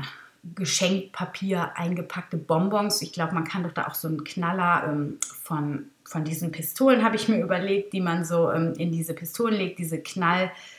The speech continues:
ähm, Plättchen, dass man die da irgendwie rauszieht und dann knallt's auch. Ich weiß noch nicht, ich muss mir da mal was überlegen. Und sonst knallt's halt nicht. Fertig, ja. Und dann macht man einfach andere schöne Sachen.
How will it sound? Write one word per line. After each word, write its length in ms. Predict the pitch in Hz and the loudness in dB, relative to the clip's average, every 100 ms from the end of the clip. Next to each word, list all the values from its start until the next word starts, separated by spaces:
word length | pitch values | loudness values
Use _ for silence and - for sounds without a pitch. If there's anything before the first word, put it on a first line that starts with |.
| - _ _ 185 | -20 _ _ -2
ähm, 440 | 160 160 - - - | 0 2 -2 -8 -8
Plättchen, 720 | 180 180 180 - 185 175 170 | 0 0 0 -4 -2 0 0
dass 200 | 165 196 | 0 0
man 220 | 160 160 | 2 2
die 140 | 165 | 2
da 220 | 160 147 151 | 0 0 0
irgendwie 340 | 160 160 160 | 0 -2 -2
rauszieht 680 | 143 139 170 - - 175 170 | 0 0 2 2 0 -2 0
und 100 | 160 | 0
dann 140 | 147 | 0
knallt's 380 | 147 160 156 - | -4 -4 -2 -2
auch. 160 | 156 160 | -2 -2
Ich 140 | - | 0
weiß 200 | 165 170 | 0 2
noch 120 | 160 | -2
nicht, 120 | 165 | 0
ich 140 | 190 190 | -2 0
muss 200 | 185 196 | -2 0
mir 120 | 175 | 0
da 80 | 165 | 0
mal 240 | 160 147 | 0 0
was 180 | 156 160 | -2 -4
überlegen. 460 | 165 160 165 190 202 - - - - | -2 -2 0 -2 -4 -8 -14 -14 -4
Und 140 | 196 | 2
sonst 260 | 196 208 202 | 4 4 2
knallt's 420 | 180 170 170 - | 2 2 0 -2
halt 140 | 143 | -2
nicht. 300 | 190 180 - _ - _ - | 0 0 -4 _ -20 _ -8
Fertig, 460 | 170 147 - 143 - | -6 -4 -6 -12 -4
ja. 220 | 185 190 | -2 0
Und 100 | 170 | 2
dann 160 | 165 | 4
macht 200 | 165 165 | 2 0
man 160 | 185 160 | -2 0
einfach 380 | 165 160 165 - | 0 -2 -6 -2
andere 320 | 202 233 254 | 0 2 0
schöne 360 | - 254 269 262 | 2 4 4 4
Sachen. 320 | 269 269 | -2 -4